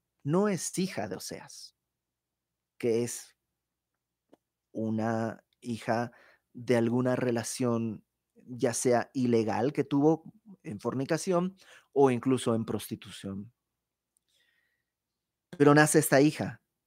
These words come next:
Y le dijo Dios, a Oseas le vuelve a hablar y le dice, "Ponle por nombre Lo Ruhama". Lo Ruhama quiere decir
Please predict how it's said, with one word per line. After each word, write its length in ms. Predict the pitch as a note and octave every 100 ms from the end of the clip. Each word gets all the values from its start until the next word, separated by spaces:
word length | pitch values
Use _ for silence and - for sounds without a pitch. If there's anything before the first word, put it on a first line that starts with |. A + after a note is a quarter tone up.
| _ _ _ _ _ _
Y 140 | E3+ F3
le 120 | E3+
dijo 260 | F#3 G#3+
Dios, 640 | F3 F3+ D3 A#2+ - - -
a 100 | A#2
Oseas 380 | A#2 - C#3+ C3
le 60 | B2+
vuelve 220 | C#3+ D3+
a 40 |
hablar 240 | C#3 A3+ -
y 120 | C3
le 100 | A#2
dice, 340 | B2 - C3+ - - - _
"Ponle 280 | F3+ G3 G3
por 220 | F#3 E3
nombre 520 | E3+ D3+ A#2+ B2 A#2+ _ _
Lo 540 | B2+ C3+ C#3 D3 D#3 -
Ruhama". 800 | C3+ B2+ A#2+ B2 A#2 G#2 D#3 - _ _ _ _ _ _ _ _ _ _
Lo 300 | - C3 D3+
Ruhama 680 | D#3 D3 C#3+ E3 E3 F3+ - _ _ _ _ _
quiere 240 | D3 C#3
decir 460 | B2+ A#2+ C#3 C#3+